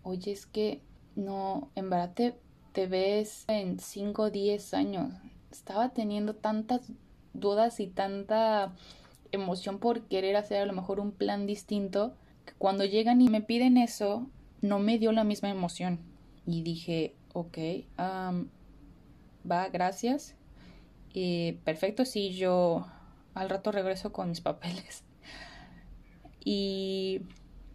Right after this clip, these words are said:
yo bien campante llego a mi lugar y <laughs> luego me doy cuenta que no, o sea, tengo que regresar con mi jefe y decirle, "Traigo otras inquietudes". No lo hice en ese momento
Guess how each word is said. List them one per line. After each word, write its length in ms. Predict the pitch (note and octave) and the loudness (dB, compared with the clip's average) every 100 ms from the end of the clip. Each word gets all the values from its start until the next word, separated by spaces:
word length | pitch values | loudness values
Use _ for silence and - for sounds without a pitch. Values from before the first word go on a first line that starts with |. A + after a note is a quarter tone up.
| - | 0
yo 160 | F#3+ G3+ | 2 4
bien 160 | G#3 | 2
campante 540 | G3+ G3 G3+ G3 A3 G#3+ | 2 0 0 0 0 2
llego 260 | G3 F#3 | 2 2
a 40 | F#3+ | 2
mi 120 | E3+ | 2
lugar 640 | D3+ D3+ F3+ F#3+ G#3+ C4 - - - - - - | 0 2 2 4 2 0 -4 -18 -20 -20 -20 -14
y 580 | F#3+ F3+ F3 F3 - - - - - - - | -6 -4 -2 -2 -4 -8 -14 -20 -20 -20 -10
<laughs> 160 | F3 - | -4 -2
luego 400 | F#3+ G#3 G3+ - | 2 2 2 -2
me 160 | G3 F3 | -4 -2
doy 160 | F3+ | -4
cuenta 420 | F#3 F#3 F#3 F#3+ F#3 | -4 -4 -4 -4 -8
que 300 | - F#3 - - | -10 -10 -12 -8
no, 380 | - F3 E3 - - - | 0 2 2 -2 -14 -20
o 40 | - | -8
sea, 140 | F3 | -8
tengo 460 | - F#3 F#3+ A3 G#3+ | -4 -4 -2 -2 0
que 140 | G#3 | -2
regresar 580 | G#3 G3+ F3+ F3 F#3 F#3+ | 0 0 0 0 -4 2
con 160 | C4 | 4
mi 80 | A3 | 4
jefe 360 | F#3+ G3 - A#3+ | 2 -4 0 0
y 120 | A3 | 2
decirle, 760 | F#3 E3 - F#3+ G3+ G2 - G3+ - - - - - | 0 -2 -4 -6 0 0 0 -4 -16 -20 -20 -16 -4
"Traigo 300 | F#3 F#3+ G3+ | 2 2 4
otras 240 | G#3+ G#3+ G3+ | 2 0 -2
inquietudes". 680 | F#3 - - - - - - - - - - - - - - - | -2 -2 0 0 -2 -10 -20 -20 -20 -20 -20 -20 -20 -20 -6 4
No 140 | B3 | 6
lo 80 | G#3 | 6
hice 140 | E3+ | 4
en 60 | E3+ | -2
ese 160 | E3+ E3 | 0 0
momento 520 | E3 D#3+ D#3+ A3+ | 2 0 2 2